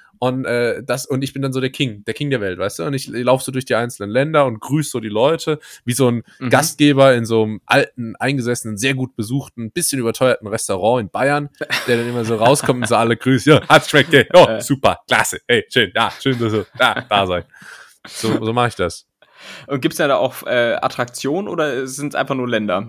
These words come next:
Speaker 2: die dargestellt sind?
Speaker 1: Nee, es gibt schon auch Achterbahnen und so. Ähm,
Speaker 2: Ja.
Speaker 1: das hab ich auch, ich wollte ja auch erst die Frage stellen, wie du deine, wie deine ideale Achterbahn aussehen würde. Und da hab ich ja gedacht, ich weite das aus. Aber vielleicht, wenn du jetzt schon hier auf die Attraktionen eingehst, wie, wie wär das denn? Was, was wären so die, ich sag mal,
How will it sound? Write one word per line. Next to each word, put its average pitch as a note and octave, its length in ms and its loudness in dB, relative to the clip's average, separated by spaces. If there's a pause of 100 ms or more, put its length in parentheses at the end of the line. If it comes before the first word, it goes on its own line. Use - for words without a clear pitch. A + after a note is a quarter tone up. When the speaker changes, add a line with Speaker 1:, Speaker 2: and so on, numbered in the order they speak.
Speaker 2:
die A2+ 120 -14
dargestellt G#2 540 -2
sind? G2+ 100 -10
Speaker 1:
Nee, A2 140 4
es C3 100 2
gibt - 120 -8
schon B2+ 100 6
auch A2+ 100 2
Achterbahnen A#2+ 560 -2
und A#2+ 100 -8
so. B2 300 -4 (360)
Ähm, A#2 420 2
Speaker 2:
Ja. G#2 240 -8
Speaker 1:
das A#2+ 180 -8
hab C#3+ 80 -4
ich C#3+ 100 -2
auch, D3 100 -2 (560)
ich D3+ 140 -6
wollte F#3+ 160 2
ja F#3+ 60 6
auch D#3 60 2
erst - 180 2
die E3 40 -6
Frage D#3 280 2
stellen, D3 320 -2
wie C3 40 -8
du D3 120 -12
deine, C#3 440 0
wie B2 200 -10
deine C3+ 300 0
ideale B2+ 360 2
Achterbahn A2 480 2
aussehen G#2 540 -6
würde. G#2+ 220 -4
Und B2+ 80 -6
da A#2+ 100 0
hab B2 60 2
ich B2 60 -2
ja B2+ 80 2
gedacht, A#2+ 220 0
ich - 160 -4
weite C3+ 240 2
das B2 140 -2
aus. B2+ 200 -2
Aber G2+ 140 -8
vielleicht, A#2 240 -6
wenn A#2+ 100 -10
du B2 60 -8
jetzt A#2 160 -10
schon A#2+ 140 -6
hier B2+ 160 0
auf A#2 120 -2
die - 120 -6
Attraktionen C3+ 500 -2
eingehst, B2+ 380 -2
wie, A#2 340 -12
wie A#2 220 -12
wär C#3+ 100 6
das A#2 200 2
denn? F2+ 140 -6 (220)
Was, C#3+ 220 2 (180)
was C#3+ 300 2
wären E3 180 2
so D#3+ 80 -2
die, C#3 320 -2
ich A#2 80 -8
sag C3+ 160 0
mal, A#2+ 340 0